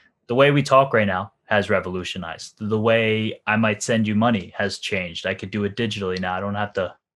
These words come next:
take a trip to Mexico and, and give you twenty bucks.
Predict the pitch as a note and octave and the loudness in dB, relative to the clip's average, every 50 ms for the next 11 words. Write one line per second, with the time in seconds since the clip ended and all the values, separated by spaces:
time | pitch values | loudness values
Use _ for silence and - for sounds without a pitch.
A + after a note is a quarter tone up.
0 | _ _ - - A2 G#2 G2+ - - G#2 - - G2 F#2+ F#2+ - - - - G2+ | _ _ -6 -6 -4 -4 -4 -4 -6 -6 -6 -4 -4 -4 -4 -6 -8 -4 -2 -2
1 | F#2+ F#2 F2 F#2+ - G2+ F#2 G2 F#2+ G2 F#2 - - G#2 G2 F#2 G2 G#2+ F#2+ - | -2 -2 -4 -6 -10 -10 -10 -10 -10 -10 -10 -8 -8 -8 -6 -4 -2 -2 -2 -4
2 | - - - - | -6 -12 -20 -20